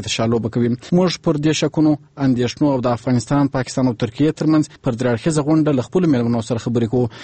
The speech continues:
مېلمنو مو د افغانستان د ولسجرګې د کورني امنیت د کمیسیون مرستیال سلیم احمد صالح،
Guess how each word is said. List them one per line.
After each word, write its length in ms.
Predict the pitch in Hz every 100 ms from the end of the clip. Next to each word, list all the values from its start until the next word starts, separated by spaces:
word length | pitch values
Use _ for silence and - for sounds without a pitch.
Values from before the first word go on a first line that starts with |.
| -
مېلمنو 360 | 165 165 160 170
مو 80 | 160
د 180 | 151 147
افغانستان 520 | - 143 139 147 139
د 120 | 127
ولسجرګې 440 | 120 - 135 127 120
د 80 | -
کورني 260 | 120 127 147
امنیت 340 | 147 139 131
د 120 | 127
کمیسیون 320 | 135 123 139
مرستیال 400 | 120 117 - 131 123
سلیم 200 | 120 120
احمد 200 | 110 123 -
صالح، 240 | 120 147